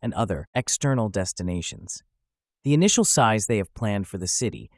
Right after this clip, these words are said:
just fifty thousand people, is small enough not to be a disruption to the existing highway system that's half the size of nearby Vacaville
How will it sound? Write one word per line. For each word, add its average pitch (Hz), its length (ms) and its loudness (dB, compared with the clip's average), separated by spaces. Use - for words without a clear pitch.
just 131 300 0
fifty - 360 -4
thousand 104 500 0
people, 104 440 -10
is 117 120 -2
small 170 400 6
enough 113 260 0
not 139 300 2
to 156 60 -6
be 139 160 0
a 113 40 0
disruption 98 760 -2
to 110 120 -8
the 98 140 -2
existing 104 520 -4
highway 104 360 -2
system - 480 -10
that's 107 180 -4
half 151 340 0
the 135 100 -6
size 87 480 -2
of 95 160 -10
nearby 104 380 0
Vacaville 104 600 -6